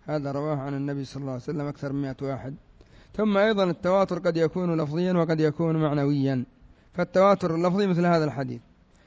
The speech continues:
والتواتر المعنوي مثل أحاديث الشفاعة وأحاديث القبر وأحاديث الحوض، أحاديث الميزان، أحاديث الصراط، أحاديث وجود الجنة والنار. والآحاد ما سوى المتواتر،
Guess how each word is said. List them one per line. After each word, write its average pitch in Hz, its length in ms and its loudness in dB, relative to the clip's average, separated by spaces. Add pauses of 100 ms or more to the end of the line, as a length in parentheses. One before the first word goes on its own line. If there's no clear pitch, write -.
(180)
والتواتر 196 520 4
المعنوي 175 420 2
مثل 147 220 0
أحاديث 143 460 -4
الشفاعة 156 720 -2
وأحاديث 139 640 0
القبر 156 500 2
وأحاديث 135 560 -8
الحوض، 156 560 -2 (520)
أحاديث 143 360 0
الميزان، 135 680 2
أحاديث 135 420 -4
الصراط، 151 680 -2
أحاديث 139 440 -4 (1500)
وجود 156 180 2
الجنة 147 460 0
والنار. 151 500 0 (1600)
والآحاد 196 580 6
ما 190 160 0
سوى 190 240 2
المتواتر، 170 760 2